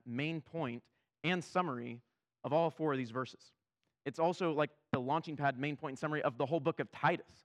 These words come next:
Grace is a key theme all throughout. He's saying you have to do all this, and how you carry it out is actually by the grace of God. And I think we even intuit at a glance what the grace of God is in this verse.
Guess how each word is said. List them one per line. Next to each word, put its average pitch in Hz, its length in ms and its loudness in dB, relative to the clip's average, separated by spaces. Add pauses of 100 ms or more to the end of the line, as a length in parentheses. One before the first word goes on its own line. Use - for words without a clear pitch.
(340)
Grace 143 260 -2
is 139 140 -8
a 131 60 -6
key 156 320 -6
theme 156 400 -6
all 139 180 0
throughout. 135 340 -2
He's 127 120 -6
saying 160 180 -2
you 147 80 -2
have 156 160 2
to 135 80 -16
do 170 180 2
all 160 140 6
this, 160 400 0 (280)
and 127 80 -8
how 135 120 0
you 151 200 -2
carry 151 320 0
it 127 60 0
out 147 180 0
is 120 120 -6
actually 123 300 -4
by 117 520 2 (320)
the 131 60 -8
grace 113 580 -8
of 110 140 -6
God. 165 300 4 (1300)
And 156 80 2
I 156 60 4
think 247 320 -2
we 175 100 -2
even 220 260 -4
intuit 170 640 0 (120)
at 165 160 2
a 180 80 4
glance 127 960 -4 (540)
what 160 400 2
the 180 60 0
grace 160 440 0
of 143 180 -2
God 151 380 4
is 160 340 2
in 151 160 -2
this 156 140 -4
verse. 143 460 -4